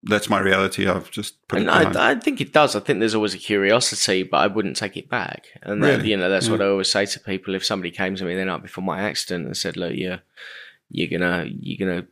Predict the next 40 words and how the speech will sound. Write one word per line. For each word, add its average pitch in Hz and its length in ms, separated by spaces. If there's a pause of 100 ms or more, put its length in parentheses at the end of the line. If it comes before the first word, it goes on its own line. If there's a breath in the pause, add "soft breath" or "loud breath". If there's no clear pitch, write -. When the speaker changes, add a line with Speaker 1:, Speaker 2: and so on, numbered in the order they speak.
(160)
Speaker 2:
turn 85 200
up 80 100
to - 120
rugby 90 240
tomorrow, 95 280
you're 90 80
gonna 90 100
have 82 80
a - 40
severe 87 380
accident, 87 480
it's - 120
gonna 90 160
be - 80
a - 40
difficult 90 600
time, 87 600
you, 90 180 (200)
you 92 220
know, 90 120
you, 92 320
you're 92 160
gonna 92 220
lose 104 200
the - 80
ability - 560
to, - 280
to - 200
walk - 380
and 90 120
many 90 200
other 87 240
things - 260
that - 120
come - 180
with - 100
spinal - 320
cord - 220
injury. 98 500 (580 loud breath)
Um, 92 920